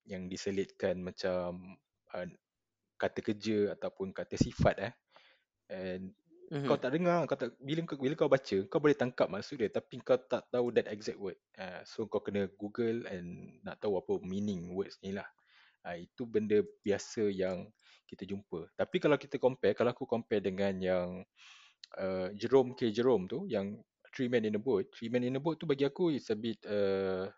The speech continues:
Speaker 1: straightforward. Maksudnya dia, uh, uh, British literature yang sangat straightforward, yang senang kita faham.
Speaker 2: Mhm.
Speaker 1: Ah. Okey,
Speaker 2: Menarik,
Speaker 1: kau pula,
Speaker 2: menarik.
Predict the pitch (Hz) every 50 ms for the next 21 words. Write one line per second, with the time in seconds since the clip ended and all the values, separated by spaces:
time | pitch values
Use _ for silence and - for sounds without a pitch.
0 | _ _ _ - - - - 143 120 90 - - - _ _ _ - - - -
1 | 92 101 110 107 101 101 98 95 98 101 101 98 95 95 95 98 107 - _ _
2 | - - - - _ _ _ _ _ _ - 226 202 - - - - - _ _
3 | _ _ _ _ _ _ _ _ _ - 101 98 95 95 - _ _ _ - 110
4 | 104 113 117 113 - 135 - - 117 - 113 113 113 - 135 117 107 107 104 -
5 | 107 117 117 107 - 110 101 - 123 120 107 101 - - 104 107 104 98 98 -
6 | - 104 - 107 92 - 98 - _ _ _ _ _ _ _ _ _ _ _ _
7 | _ _ _ _ _ _ _ _ _ _ _ _ _ _ _ _ _ _ _ -
8 | - 135 135 127 131 123 120 117 113 117 - - 131 _ _ _ _ _ _ _
9 | - 101 90 95 110 - - - _ _ _ _ _ _ _ _ _ _ _ _
10 | _ _ _ _ _ _ _ _ - _ _ _ _ _ - 160 - - - -
11 | 190 175 139 139 143 151 143 127 123 139 - 151 170 -